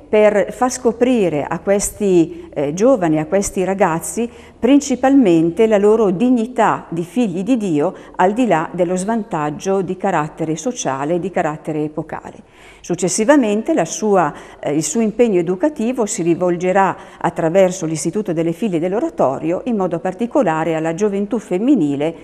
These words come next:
particolarmente svantaggiata e particolarmente, eh, provata appunto anche da alcune situazioni di, ehm,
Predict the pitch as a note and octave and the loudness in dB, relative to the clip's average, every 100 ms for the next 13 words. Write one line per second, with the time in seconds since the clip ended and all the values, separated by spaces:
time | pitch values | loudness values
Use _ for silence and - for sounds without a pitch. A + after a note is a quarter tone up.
0 | - - A#3 A3 G3 G3 F#3 F#3+ G#3+ F#3+ | -20 0 2 2 0 0 0 0 -2 -2
1 | F3 D#3+ F3 G3+ G#3+ B3+ F#3+ E3+ C#3 D3 | -4 -4 -2 -4 -2 -4 -2 -2 -2 -2
2 | - E3+ - - - G3+ A3 - G3+ G#3 | -2 -2 -4 -20 -2 0 0 0 -2 -2
3 | G3+ F#3+ G3 F3+ D#3 D#3+ D#3+ F#3 E3+ - | -2 0 0 0 0 0 0 -2 -2 -8
4 | - C3 C#3+ F#3 F3+ G3+ G#3 E3 E3 D3+ | -4 -4 -2 -2 2 4 4 0 -4 -4
5 | D3+ - - - - E3+ F3+ F3+ D3+ F3 | -4 -12 -14 -12 -6 -2 -2 -2 -2 -2
6 | E3+ E3 E3 D#3+ E3+ E3+ F#3+ F3 - F#3 | 0 0 2 0 -4 -2 0 0 -2 -4
7 | A3 A3 - E3 D#3 D#3+ D#3+ D#3+ E3 E3 | -2 -2 0 0 2 2 2 2 2 0
8 | - - - D#3 D3 E3 D#3+ - - - | -6 -12 -6 -4 -4 -4 -4 -6 -8 -12